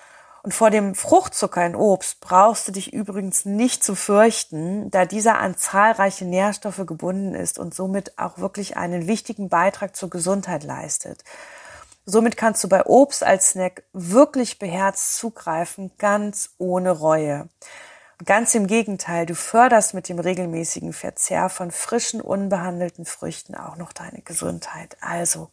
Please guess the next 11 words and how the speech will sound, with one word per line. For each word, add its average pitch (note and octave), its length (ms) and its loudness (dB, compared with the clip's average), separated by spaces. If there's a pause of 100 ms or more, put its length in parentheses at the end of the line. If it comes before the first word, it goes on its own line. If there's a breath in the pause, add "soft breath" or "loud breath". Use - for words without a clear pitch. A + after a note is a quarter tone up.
greif F#3 480 -2
zu F#3 240 -2
und F3 180 -2
lass D#3 200 -2
es D#3+ 160 -2
dir D#3 140 -12
schmecken. D3+ 580 -12 (2500 loud breath)
Tipp C4+ 200 -2
Nummer B3 320 4
zwei, F3 640 2
Trockenfrüchte. D3+ 1300 -2